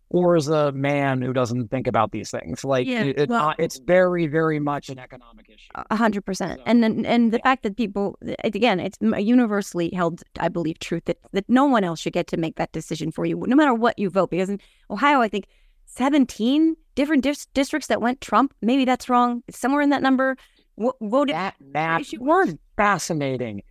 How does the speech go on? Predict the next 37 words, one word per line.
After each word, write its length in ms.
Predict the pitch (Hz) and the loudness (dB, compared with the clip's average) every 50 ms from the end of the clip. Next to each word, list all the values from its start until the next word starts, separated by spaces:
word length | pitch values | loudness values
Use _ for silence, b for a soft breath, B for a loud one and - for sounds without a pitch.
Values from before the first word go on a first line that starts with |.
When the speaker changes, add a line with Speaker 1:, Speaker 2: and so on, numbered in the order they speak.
| - | -6
Speaker 2:
Yeah. 180 | - 165 160 151 | 0 0 2 2
Speaker 1:
Because 340 | 143 - - 139 131 117 127 - | 0 0 -2 -2 -2 -2 -6 -6
if 180 | 156 143 127 | -6 -6 -2
you 120 | 135 151 165 | 0 0 0
did 240 | 127 151 185 180 170 | 2 4 4 4 4
it 100 | 170 - - | 2 0 2
out 260 | 139 143 151 - - | 0 0 0 0 0
by 160 | 143 127 110 | -2 -2 -2
color 380 | - - - 170 170 175 170 151 | -4 -2 0 0 2 2 0 0
coding, 580 | - - 127 117 117 107 101 101 98 98 104 - - - - - - _ - | -2 -4 -4 -2 -2 -4 -4 -4 -6 -8 -10 -12 -16 -20 -20 -20 -20 _ -4
and 160 | 139 127 123 127 | -2 0 0 0
it 60 | 120 | 0
was 180 | 135 120 - | -2 -4 -2
like, 240 | 117 131 120 117 101 | 0 0 0 -2 0
there 180 | - 156 175 220 | 2 2 2 2
were 220 | 214 151 127 117 | 2 0 -2 -2
a 100 | 113 107 | -2 -2
lot 480 | 104 104 113 131 160 185 196 196 180 151 | -4 -4 0 0 2 4 4 4 4 4
of, 300 | 143 127 120 113 107 104 _ _ _ _ _ _ _ _ _ - - _ _ - - | 2 0 0 -2 -4 -6 _ _ _ _ _ _ _ _ _ -20 -20 _ _ -6 0
uh, 200 | 123 120 117 110 | 2 2 2 2
there 160 | 107 139 151 160 | 2 0 2 2
were 80 | 156 139 | 2 2
a 60 | 127 | 2
lot 220 | 131 139 147 147 | 2 2 2 2
of 60 | 135 - | 2 0
counties 460 | - 147 147 147 147 139 120 113 - | 0 0 0 2 2 0 -2 -2 -2
that 160 | - 120 107 | -4 -4 -4
voted, 580 | 110 104 127 131 135 131 123 120 113 110 113 - _ _ - | -2 0 2 2 2 2 0 -2 -2 -2 -4 -8 _ _ -4
uh, 140 | - 120 110 | 0 0 0
f-, 140 | 107 - - _ _ - - | 0 -2 -6 _ _ -20 -8
that, 140 | - 123 113 101 123 117 | -6 -6 -4 -4 -4 -2
that 160 | 123 120 107 110 | -2 -2 -2 0
voted 380 | 107 135 139 139 135 131 113 | 2 2 4 4 4 2 0
to 80 | 127 117 | -2 -4
pr-, 140 | - 120 113 - - - | -4 -4 -6 -6 -8 -6
that 140 | 113 127 - | -6 -4 -2
protect 340 | 127 120 - 143 131 - | -2 -2 0 0 0 0